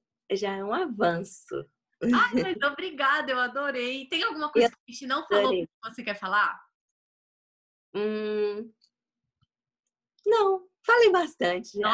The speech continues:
Speaker 2: Nossa, deixa eu ver. Uma
Speaker 1: É bom.
Speaker 2: hora.
Speaker 1: A gente guarda conteúdo pro próximo.
Speaker 2: Nossa, vamos guardar, então. Tem uma hora e quinze.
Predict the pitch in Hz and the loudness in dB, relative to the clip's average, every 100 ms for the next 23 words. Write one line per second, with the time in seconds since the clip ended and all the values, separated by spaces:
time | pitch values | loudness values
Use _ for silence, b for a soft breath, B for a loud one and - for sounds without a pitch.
0 | 254 - 208 220 254 214 - - 220 233 | 2 -2 -8 -4 -4 -6 -12 -8 -2 0
1 | 233 214 208 415 302 311 - B B 240 | 0 2 2 4 4 0 -6 B B -20
2 | 254 - 240 320 311 196 220 220 220 220 | -8 -2 0 0 -2 0 2 2 -2 -4
3 | 220 220 208 214 208 208 - 180 156 165 | -4 0 2 0 0 -6 -2 0 0 -2
4 | - 135 - - 294 330 320 359 - 262 | -10 -16 -16 -14 -10 -6 -6 -8 -6 -6
5 | 240 247 240 240 294 247 220 220 165 196 | -4 -4 -2 -4 0 -2 -2 -8 -10 -8
6 | 202 262 269 311 392 359 359 - | -8 -4 -2 -2 -2 -2 -2 -4